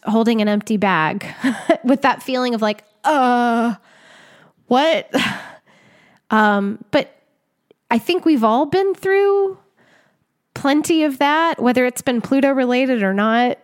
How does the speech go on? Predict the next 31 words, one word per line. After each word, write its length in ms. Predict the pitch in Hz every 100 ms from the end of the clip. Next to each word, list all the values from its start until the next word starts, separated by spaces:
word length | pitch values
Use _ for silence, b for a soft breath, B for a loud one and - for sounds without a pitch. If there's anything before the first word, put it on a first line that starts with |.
| _
<laughs> 120 | -
over 220 | 208 202
the 120 | 240
past 480 | - 226 226 233 -
three 240 | 277 247
to 80 | 262
four 240 | 240 254 269
years. 680 | 247 220 233 294 320 - - B B B B B B _
And 680 | 226 220 208 214 220 226 220 - -
I 60 | 233
think 180 | 285
we're 80 | 277
kinda 240 | - 277 269
used 360 | 233 247 -
to 140 | - 294
it. 300 | 320 339 - _ b b b b b
Yeah, 320 | 240 247 262
it 100 | 262
sucks, 440 | - - 233 277 -
but 140 | 240
we 120 | 240
know 200 | 233 226
it's 160 | 220 -
temporary 760 | 214 202 208 208 202 220 247
and 100 | 240
we 80 | 220
know 200 | 208 196
it's 180 | 202 -
for 120 | 208
our 180 | 190 180
good. 440 | 180 180 185 214